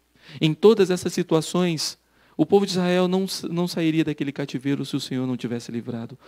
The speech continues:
O povo de Israel seria exterminado se o Senhor não tivesse levantado ali Mordecai para anunciar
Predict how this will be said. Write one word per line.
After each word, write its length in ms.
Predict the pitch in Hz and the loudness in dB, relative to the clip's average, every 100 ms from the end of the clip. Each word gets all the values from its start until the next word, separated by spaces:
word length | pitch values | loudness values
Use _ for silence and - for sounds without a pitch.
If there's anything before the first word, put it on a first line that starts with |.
| - 143 | -6 2
O 100 | - | 4
povo 220 | - 214 | 4 2
de 60 | |
Israel 280 | 180 190 185 | 0 0 2
seria 240 | 180 170 170 | 0 -2 -4
exterminado 680 | - 175 165 156 160 156 | -4 -4 -2 -2 -2 -2
se 340 | 151 - 170 165 - - | -4 -2 -2 -2 -6 -6
o 80 | 180 | -4
Senhor 240 | - 156 | -2 -2
não 120 | 160 160 | -4 -4
tivesse 520 | 147 131 156 151 151 | -2 0 0 -2 -4
levantado 840 | 147 143 139 123 151 151 143 147 175 175 | -2 -4 -6 -4 -4 -2 0 -2 -4 -14
ali 480 | - 143 135 147 151 - _ _ _ _ _ | -6 -4 -4 -4 -4 -6 _ _ _ _ _
Mordecai 680 | 170 160 151 143 - 143 147 | 0 2 2 0 0 0 0
para 400 | 147 147 147 143 | 0 -2 -2 -4
anunciar 800 | - 147 151 147 - 135 147 147 | -6 -6 -6 -6 -6 -4 -4 -8